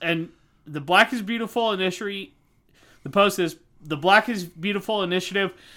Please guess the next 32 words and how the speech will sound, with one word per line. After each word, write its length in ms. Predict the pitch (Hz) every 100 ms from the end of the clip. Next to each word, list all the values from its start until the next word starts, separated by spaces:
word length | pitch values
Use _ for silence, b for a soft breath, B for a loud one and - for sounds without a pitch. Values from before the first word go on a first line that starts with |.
| B 160
is 140 | 151
now 180 | 156 139
Black 320 | 151 180 -
history. 440 | 175 - 135 117 - b b
I 60 |
would 120 | 151 160
have 80 |
never 240 | 165 202 208
thought 220 | 208 202
in 60 | 185
my 140 | 175
life 380 | 165 170 160 - _ _ - - -
to 100 | 151
have 300 | 139 180 170
a 100 | 160
quote 380 | - 185 175 170
in 80 | 165
the 120 | 160
M 260 | 165 170
L 240 | 180 180 175
K 340 | - 170 160
Junior 420 | 147 165 160 165
Library. 540 | 156 131 127 127 131 135 b b b b -
Thank 260 | 180 190
you 80 | 226
for 120 | 208
everyone 320 | 190 180 185 180
who 100 | 175
has 140 | 165
supported 480 | - 170 165 175 165
and 140 | 160
participated." 720 | 170 - 160 - 143 139 135